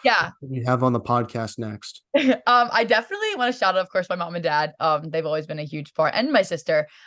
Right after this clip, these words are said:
Speaker 1: um, they've always been a huge part of my successes. Um, and they are the reason, um, I am where I am today. Um, of course, I wanna shout out my new Clemson coaches and teammates 'cause I'm super excited. Um,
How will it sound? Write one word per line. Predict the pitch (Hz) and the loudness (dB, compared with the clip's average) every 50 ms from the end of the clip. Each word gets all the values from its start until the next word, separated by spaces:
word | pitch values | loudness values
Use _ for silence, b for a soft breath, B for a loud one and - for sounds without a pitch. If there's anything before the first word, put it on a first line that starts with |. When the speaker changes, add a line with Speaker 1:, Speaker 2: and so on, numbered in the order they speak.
| B B | B B
Speaker 1:
um, | - 175 175 | -2 -2 -2
they've | 175 170 160 | 0 -2 -2
always | 160 160 156 151 | -2 -4 -6 -6
been | 165 160 | -8 -10
a | 160 | -8
huge | 156 160 151 - - | -8 -10 -10 -4 -2
part | 160 151 | 0 0
of | 151 151 | 0 0
my | 147 147 | -2 -6
successes. | - - - - - - 147 - 151 139 139 165 - - | -8 -10 -8 -6 -6 -6 -6 -6 -6 -6 -6 -6 -6 -4
Um, | - 160 147 151 | -2 -2 -2 -2
and | 156 156 156 | -4 -4 -2
they | 156 156 | 0 2
are | 151 151 147 139 147 147 151 | 2 2 2 0 0 -4 -2
the | - 165 160 | 0 0 0
reason, | 160 156 156 151 - 151 147 143 143 - - | 0 -2 -4 -4 -6 -6 -4 -6 -6 -8 -6
um, | - 147 143 143 | -6 -4 -4 -4
I | 151 151 | -4 -4
am | 151 151 151 147 | -2 -2 -2 -2
where | 151 147 143 | -2 -4 -2
I | 147 | -2
am | 147 147 147 | -4 -6 -8
today. | - - - 143 143 147 165 202 220 b b b b b b b _ | -8 -6 -4 -2 0 0 0 0 -2 b b b b b b b _
Um, | 165 170 170 160 156 156 151 147 151 156 147 - - _ _ _ _ - | 0 2 4 4 4 2 0 -2 -4 -8 -14 -18 -20 _ _ _ _ -4
of | 135 - | -4 -2
course, | - - 175 165 160 170 - - - - | 2 4 4 4 4 2 -2 -6 -6 -2
I | 170 175 | 0 0
wanna | 175 175 165 165 | 0 0 -2 -4
shout | - 143 151 156 | -4 -4 -4 -4
out | 147 - | -2 -4
my | 156 | -6
new | 156 151 151 | -6 -6 -6
Clemson | - - 160 156 - 175 170 | -6 -6 -6 -6 -8 -6 -2
coaches | - 226 240 - 254 240 | -2 -2 -2 -2 -2 -2
and | 247 226 | -2 -2
teammates | - 185 170 165 170 170 165 - | -4 -6 -4 -2 -2 -4 -4 -6
'cause | - - 156 | -8 -6 -4
I'm | 147 151 156 147 | -4 -4 -6 -10
super | - - - - - | -4 -2 -2 0 0
excited. | - - - 190 175 175 160 165 175 165 - | 0 0 2 4 4 6 6 6 4 4 4
Um, | 160 160 156 151 151 | 0 0 0 -2 -6